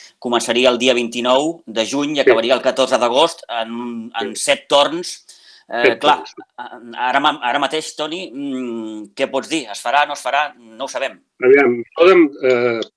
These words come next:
Speaker 2: puc dir d'entrada que normalment aquest, eh, curs de tecnificació el fèiem, que durava cinc setmanes, i aquest any, potser equivocadament, no? Vam pensar,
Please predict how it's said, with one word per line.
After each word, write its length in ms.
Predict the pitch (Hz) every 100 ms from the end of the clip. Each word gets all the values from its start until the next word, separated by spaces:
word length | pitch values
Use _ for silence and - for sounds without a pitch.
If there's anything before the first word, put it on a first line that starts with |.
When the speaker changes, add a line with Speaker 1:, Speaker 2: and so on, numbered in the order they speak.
| -
Speaker 2:
puc 140 | 147
dir 160 | 151 170
d'entrada 420 | 143 151 156 190
que 500 | 160 135 127 117 107 -
normalment 500 | 123 135 147 156 170
aquest, 380 | 147 143 139 -
eh, 120 | 123
curs 220 | 117 135
de 100 | 131
tecnificació 640 | 131 127 123 120 113 139 120
el 60 | 107
fèiem, 340 | 127 117 104 - - -
que 100 | 107
durava 300 | 107 117 107
cinc 200 | - 113
setmanes, 520 | - 104 131 214 - - - _ _ _ _ _ -
i 100 | 120
aquest 260 | 117 - -
any, 240 | 143 370 - - _ _ _ _ _
potser 220 | - - 127
equivocadament, 640 | 151 131 123 117 127 123
no? 140 | 110 135
Vam 220 | 135 131
pensar, 400 | 120 123 127